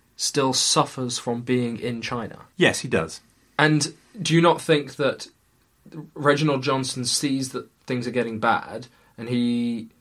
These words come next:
Speaker 1: doesn't
Speaker 2: Hmm.
Speaker 1: like the way that the future's gonna look, and then he's like, "Well, I better go back to
Speaker 2: I don't know that it's presented
Speaker 1: the
Speaker 2: that
Speaker 1: West.
Speaker 2: way.
Speaker 1: It's gonna be
Speaker 2: I mean, I
Speaker 1: great."
Speaker 2: do agree with you that there is something very obviously about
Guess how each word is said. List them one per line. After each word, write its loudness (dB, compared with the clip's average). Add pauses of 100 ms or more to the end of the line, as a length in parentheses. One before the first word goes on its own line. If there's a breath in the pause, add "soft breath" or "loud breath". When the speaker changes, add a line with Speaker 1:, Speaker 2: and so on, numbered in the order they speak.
(360)
Speaker 1:
doesn't 4
Speaker 2:
Hmm. 6
Speaker 1:
like 4
the 0
way 6
that -2
the -12
future's -6
gonna -4
look, 0
and -6
then -4
he's -4
like, -4
"Well, 2
I 0
better 4
go 2
back -2
to -2 (280)
Speaker 2:
I 6
don't 6
know 10
that 6
it's 2
presented 4
Speaker 1:
the -2
Speaker 2:
that 6
Speaker 1:
West. 4
Speaker 2:
way. 4
Speaker 1:
It's -4
gonna -2
be 6
Speaker 2:
I 6
mean, 6
I 8
Speaker 1:
great." 2
Speaker 2:
do 8
agree 6
with 4
you 6
that 2
there 6
is 4
something 2
very 6
obviously 2
about 0